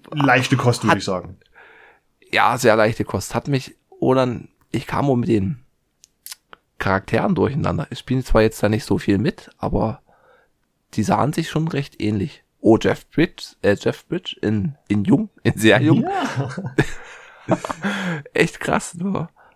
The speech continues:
Speaker 2: Aber halt diese Effekte, großartig. Also muss man wirklich, was fürs Auge, der ganze Film.
Speaker 1: Ja.
Speaker 2: Richtig gut. Und halt auch diese, es ist halt alles in echt, also diese, diese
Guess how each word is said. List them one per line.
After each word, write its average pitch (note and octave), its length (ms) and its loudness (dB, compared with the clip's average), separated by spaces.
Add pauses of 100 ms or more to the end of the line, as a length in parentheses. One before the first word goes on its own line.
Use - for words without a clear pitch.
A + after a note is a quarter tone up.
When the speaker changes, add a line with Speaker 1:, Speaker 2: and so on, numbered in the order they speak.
(160)
Speaker 2:
Aber A2 200 0
halt A2 160 0
diese G#2+ 280 2
Effekte, F3+ 580 2 (1080)
großartig. G#2+ 640 2
Also A2 200 -2
muss A#2+ 140 -4
man B2 120 2
wirklich, A#2 360 -4
was A2 160 -2
fürs A#2+ 200 0
Auge, G#2 380 2 (340)
der A2 140 2
ganze G#2+ 280 0
Film. C#3 260 2 (260)
Speaker 1:
Ja. B2 200 -6 (460)
Speaker 2:
Richtig A#2+ 300 -2
gut. - 220 -4 (200)
Und B2+ 200 6
halt A2+ 160 4
auch G#2 240 6
diese, F#2+ 420 0 (360)
es A#2+ 160 -2
ist D3+ 120 -4
halt D3+ 160 4
alles D3+ 260 2
in C3+ 80 0
echt, - 260 -2 (140)
also D#3+ 260 0 (760)
diese, G2+ 420 0 (480)
diese D3 480 -4